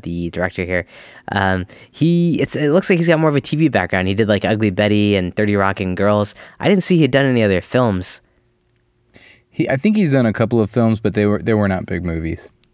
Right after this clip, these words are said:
Speaker 1: Okay.
Speaker 2: Um, you see,
Speaker 1: Right.
Speaker 2: yeah, he did twelve episodes of Girls, so he's worked with Allison Williams before.
Speaker 1: Right. Okay, that's cool.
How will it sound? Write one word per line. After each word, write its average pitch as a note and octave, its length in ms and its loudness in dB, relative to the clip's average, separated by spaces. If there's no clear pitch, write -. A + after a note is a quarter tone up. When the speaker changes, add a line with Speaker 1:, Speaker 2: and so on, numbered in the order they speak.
Speaker 1:
Okay. G2 340 -2
Speaker 2:
Um, F#2 240 -2
you G2 80 0
see, F#2 180 2
Speaker 1:
Right. G#2 60 4
Speaker 2:
yeah, - 20 0
he A2+ 100 2
did A#2 160 0
twelve A2 280 0
episodes F#2 400 -4
of E2+ 80 -6
Girls, F#2 280 -2
so F2+ 100 -6
he's E2+ 440 -6
worked F2 300 -6
with F2+ 260 -6
Allison F2+ 420 -4
Williams F2 400 -4
before. - 460 -10
Speaker 1:
Right. E2+ 280 -6
Okay, F#2 280 -8
that's F2+ 180 -12
cool. - 220 -14